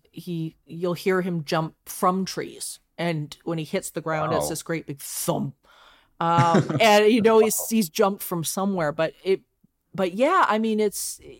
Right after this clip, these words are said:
Speaker 1: I, I, I don't know. They've, they've, they find their way around out there. And I, I, I just, I can't imagine,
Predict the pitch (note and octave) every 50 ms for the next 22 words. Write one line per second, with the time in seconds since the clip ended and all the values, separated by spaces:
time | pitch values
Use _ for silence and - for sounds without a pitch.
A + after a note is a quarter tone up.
0 | _ _ _ _ _ - - G#3 G#3+ - G3+ G#3 G#3 - - G#3 A3+ A#3 G#3+ G#3+
1 | G#3+ F#3+ E3 F#3+ F#3+ F#3 - - G3 F#3+ F#3+ F3+ _ _ _ _ - F#3+ F#3 -
2 | - G3+ G3 G3+ G#3+ A3 G#3+ G3 F#3 F#3+ F#3+ F#3 F3 E3+ E3+ F3 F3+ F3+ F3 E3+
3 | D#3+ - E3 D#3+ D#3+ D#3+ D#3+ D#3+ D#3+ - E3 E3 D#3+ - E3+ E3 - - - -
4 | E3 - - - F#3 F#3+ F#3 E3+ D#3+ D#3+ D#3+ E3+ E3 D#3+ D#3 D3+ D3+ D3+ D3